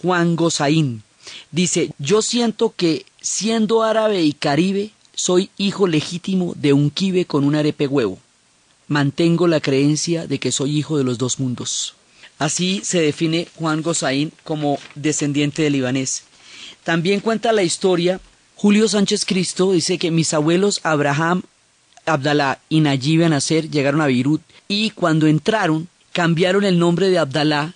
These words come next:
que significa enviado del Señor, por Cristo, que era lo mismo, enviado del Señor. De ahí surge el apellido Cristo. Yamid Amat, otro de los, de los descendientes de este mundo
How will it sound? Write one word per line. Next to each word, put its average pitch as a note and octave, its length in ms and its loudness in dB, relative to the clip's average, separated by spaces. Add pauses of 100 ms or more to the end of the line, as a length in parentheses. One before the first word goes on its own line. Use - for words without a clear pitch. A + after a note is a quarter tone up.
que D#3+ 120 -2
significa D#3 640 -2
enviado D3+ 520 2
del D#3+ 160 2
Señor, C#3 440 2 (500)
por D3+ 200 0
Cristo, F3 460 0 (420)
que C#3+ 280 2
era D3+ 320 0
lo C#3 100 0
mismo, F#3 380 0 (220)
enviado E3 500 4
del D3 120 2
Señor. C3 380 -2 (300)
De D#3 140 -2
ahí D3 160 2
surge D#3 240 -2
el D#3 80 2
apellido C#3 440 0
Cristo. - 380 -4 (500)
Yamid F3 360 2
Amat, E3+ 340 -2 (680)
otro F3+ 380 0
de F3+ 120 2
los, D#3 320 0
de D3+ 160 -2
los D#3 160 0
descendientes D#3+ 840 -2
de D3 200 2
este F#3 260 0
mundo E3 460 -2